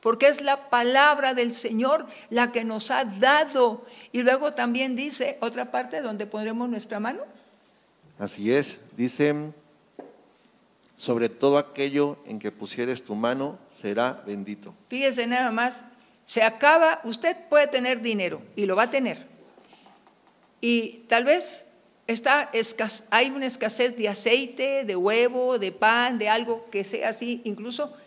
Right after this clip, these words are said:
Speaker 1: que se cuenta. Bueno, usted pone la mano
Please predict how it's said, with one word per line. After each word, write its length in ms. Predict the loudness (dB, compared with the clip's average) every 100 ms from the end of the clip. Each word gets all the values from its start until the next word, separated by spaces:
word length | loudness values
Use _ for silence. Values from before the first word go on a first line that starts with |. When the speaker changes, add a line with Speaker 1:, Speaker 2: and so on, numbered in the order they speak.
| _
Speaker 1:
que 120 | -14
se 140 | -12 -8
cuenta. 420 | -4 -4 -4 -12 -20 _ _ _
Bueno, 180 | -14 -14 _ _ _ _ _ _ _ -14
usted 320 | -4 0 -2 -4 2
pone 300 | 4 4 0
la 140 | -4
mano 240 | -6 -10